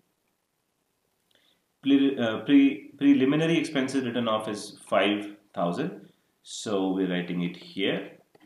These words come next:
These are non-cash. Depreciation is non-cash. Now, depreciation is an operating expense, and we are calculating profit, cash profit from operating, uh, uh, activities. However, depreciation is non-cash.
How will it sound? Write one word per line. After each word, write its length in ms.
These 180
are 220
non-cash. 840
Depreciation 840
is 340
non-cash. 640
Now, 260
depreciation 520
is 100
an 180
operating 480
expense, 600
and 220
we 100
are 140
calculating 640
profit, 560
cash 300
profit 340
from 160
operating, 720
uh, 520
uh, 380
activities. 720
However, 580
depreciation 500
is 160
non-cash. 800